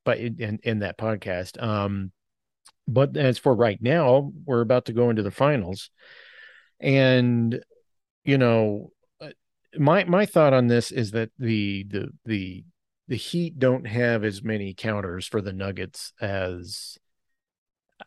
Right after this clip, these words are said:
I, I, that, that, you know, their, their, their magic bullet is zone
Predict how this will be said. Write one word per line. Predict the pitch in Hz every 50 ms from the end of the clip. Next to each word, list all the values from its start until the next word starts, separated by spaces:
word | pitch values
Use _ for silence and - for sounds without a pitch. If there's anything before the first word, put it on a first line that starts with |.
| _ -
I, |
I, | 160 147 - 147 156 131 123 123 127 123
that, | 120 117 110 _ _ _ -
that, | 156 123 113 123 110 -
you | - 139 120
know, | 110 104 104 95 101 107
their, | 107 120 117 110 113
their, | 117 117 117 113 113
their | 107 104 120 113
magic | 107 113 117 131 131 107 123 101
bullet | 110 110 113 110 110 101
is | 104 98 95
zone | 92 95 107 95 85 80 78 90 92 98